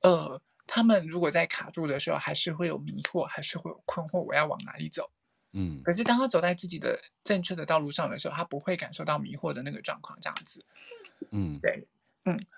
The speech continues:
Speaker 1: 然后呢，他们能，能够因为自己有固定的人生方向跟状况的，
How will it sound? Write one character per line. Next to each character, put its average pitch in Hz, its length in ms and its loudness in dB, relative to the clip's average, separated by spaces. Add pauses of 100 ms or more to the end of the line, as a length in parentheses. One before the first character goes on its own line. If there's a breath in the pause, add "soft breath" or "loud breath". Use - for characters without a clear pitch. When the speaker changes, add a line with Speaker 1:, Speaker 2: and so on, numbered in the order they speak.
Speaker 1:
然 185 120 4
后 277 180 2
呢， 220 260 6 (120)
他 - 200 4
们 214 300 4
能， 175 140 -8 (180)
能 180 120 2
够 214 140 4
因 202 100 2
为 214 120 2
自 233 200 -2
己 165 160 -2
有 - 100 -2
固 170 160 0
定 170 180 0
的 139 200 2
人 139 160 0
生 156 160 -2
方 151 180 2
向 156 160 0
跟 143 200 0
状 151 160 2
况 160 200 -4
的， - 140 -8